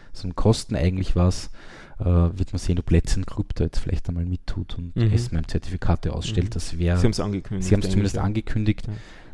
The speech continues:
Speaker 1: Das wär natürlich schon sehr reizvoll auch.
Speaker 2: Ja.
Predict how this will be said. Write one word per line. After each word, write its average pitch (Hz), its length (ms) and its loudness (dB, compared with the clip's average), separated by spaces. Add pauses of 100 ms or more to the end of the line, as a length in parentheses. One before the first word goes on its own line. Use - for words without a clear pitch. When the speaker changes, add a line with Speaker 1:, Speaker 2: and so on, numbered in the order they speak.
Speaker 1:
Das - 180 2
wär 92 100 6
natürlich 95 320 4
schon 92 380 0 (220)
sehr 87 220 8
reizvoll 78 380 0
auch. - 200 -10
Speaker 2:
Ja. 90 100 -4